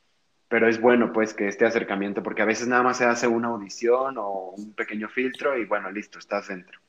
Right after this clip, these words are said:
Pero creo que es importante buscar, eh, pues, maestros así, para que justamente den buenos resultados, como dices,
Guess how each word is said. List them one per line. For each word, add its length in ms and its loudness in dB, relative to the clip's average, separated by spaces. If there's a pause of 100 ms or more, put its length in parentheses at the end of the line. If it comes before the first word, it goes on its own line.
(800)
Pero 680 2
creo 180 0
que 80 -6
es 80 -6
importante 520 0
buscar, 760 -4 (120)
eh, 500 -10 (400)
pues, 160 -6
maestros 400 0
así, 540 0
para 280 0
que 640 -2
justamente 600 4
den 180 2
buenos 240 4
resultados, 560 0
como 200 -6
dices, 380 -6